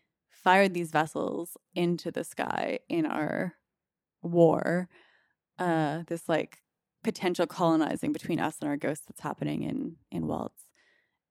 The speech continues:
And that shit fell thin as eggshells too.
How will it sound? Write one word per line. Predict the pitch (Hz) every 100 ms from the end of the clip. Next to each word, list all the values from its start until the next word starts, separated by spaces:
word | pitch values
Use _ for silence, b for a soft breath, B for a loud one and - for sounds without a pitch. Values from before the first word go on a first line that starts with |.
| -
And | 165 151 151 156 -
that | 175 -
shit | - -
fell | - 175 185 190 190 180 -
thin | - 185
as | 180
eggshells | 170 - 156 156
too. | - -